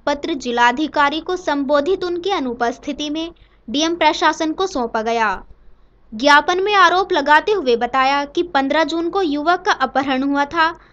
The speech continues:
जिसके बाद एफआईआर तो दर्ज कर ली गई, लेकिन अभी तक आरोपियों की गिरफ्तारी नहीं हुई।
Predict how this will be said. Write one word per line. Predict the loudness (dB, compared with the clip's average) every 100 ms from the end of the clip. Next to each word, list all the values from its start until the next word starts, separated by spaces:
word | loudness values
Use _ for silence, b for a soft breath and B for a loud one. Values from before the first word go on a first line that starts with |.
| b -10
जिसके | -8 -6 -4
बाद | 2 4 6
एफआईआर | 2 2 2 4 4 4
तो | 2 -2
दर्ज | 0 0 -2
कर | -4 -4
ली | -2 -2
गई, | -2 -4 -6 b b
लेकिन | 0 2 2 0
अभी | 0 0 0
तक | 0 2
आरोपियों | 2 2 0 -2 -4
की | -4
गिरफ्तारी | -4 -6 -6 -2 -2 -2
नहीं | -4 -6 -4
हुई। | -4 -4 -8